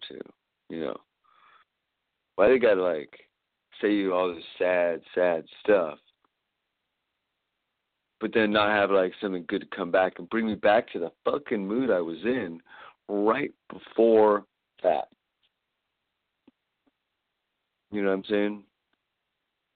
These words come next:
I was in a good mood. I was smelling the flowers, skippity-doo-dahing my way along. Not be one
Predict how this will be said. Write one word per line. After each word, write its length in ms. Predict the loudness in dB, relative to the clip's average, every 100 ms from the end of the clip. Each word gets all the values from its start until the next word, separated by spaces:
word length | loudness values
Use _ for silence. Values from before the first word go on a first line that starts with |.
| _ 2
I 140 | 4
was 100 | 4
in 80 | 0
a 40 |
good 260 | -2 0 0
mood. 280 | 0 0 -2
I 40 |
was 80 | -4 -8
smelling 280 | -4 -4 -4
the 60 | -8 2
flowers, 560 | 4 6 4 2 -4 -10 _ _ _ _ _ -20 -18 -4
skippity-doo-dahing 1300 | -4 -2 -4 -4 -4 -2 0 0 0 4 6 6 4
my 160 | 0 0
way 380 | -2 -4 -4 -4
along. 580 | -2 0 0 -2 -6 -16 _ _ _ _ _ _ _ _ -2
Not 200 | 0 2
be 100 | 0
one 340 | 4 4